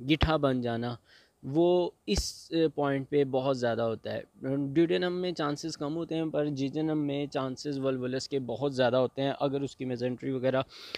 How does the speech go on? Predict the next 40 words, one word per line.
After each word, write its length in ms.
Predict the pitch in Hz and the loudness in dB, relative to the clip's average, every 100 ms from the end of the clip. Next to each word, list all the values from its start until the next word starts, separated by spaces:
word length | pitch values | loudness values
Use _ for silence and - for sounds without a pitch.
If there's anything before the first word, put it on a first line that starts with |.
| - | 0
कमज़ोर 440 | 147 143 127 127 139 | 4 4 6 6 6
हो, 220 | 127 131 | 6 6
अगर 160 | 123 127 | 4 2
वहाँ 400 | 123 120 127 123 | -2 -4 -6 -4
के 280 | 127 131 | -4 -4
problem, 440 | 127 - 123 120 127 | -2 -2 -2 -2 -6
अ, 40 | - - | -8 -8
टिश्यू 520 | 131 131 120 127 139 | -4 -4 -6 -10 -10
कमज़ोर 460 | 127 120 120 123 131 | -8 -8 -6 -4 -2
हो, 120 | 127 | -4
तो 220 | 127 131 | -4 -6
वल्वुलस 520 | 127 123 123 131 131 | -2 0 0 -2 -2
के 120 | - 131 | -4 -4
chances 420 | 120 120 - 127 | -4 -4 -6 -8
बहुत 260 | - 127 | -4 -4
ज़्यादा 220 | 120 113 117 | -2 -2 -2
हो 140 | 117 | -2
जाते 220 | 113 107 | -2 -4
हैं 80 | 123 | -6
jejunum 260 | 110 110 110 | -8 -8 -8
में। 440 | 110 107 - 107 - - - - | -8 -10 -12 -14 -14 -18 -18 -4
यानी 180 | 151 156 | 0 2
कि 100 | 165 | 2
ये 220 | 165 170 | 4 4
approach 520 | 165 156 156 151 - | 4 2 2 0 2
तब 140 | 151 151 | 2 4
आप 160 | 156 | 4
यूज़ 240 | 139 143 - | 4 0 -2
करते 300 | 139 123 139 | -2 0 -2
हैं 120 | 139 | -2
कि 100 | 139 | -2
जब 240 | 131 135 | 0 2
आपने 400 | 131 123 - 131 | 2 2 0 -4
exploratory 800 | 131 - - 127 127 123 120 139 | -4 -8 -4 -2 0 -2 -2 -4
surgery 420 | 131 135 123 131 143 | -4 -4 -2 -2 -2
करनी 320 | 127 120 123 | -2 -4 -4
होती 240 | 113 - | -6 -2
है, 60 | 127 | 0
आपने, 400 | 127 120 120 | 2 0 -2
अ, 40 | 127 | -6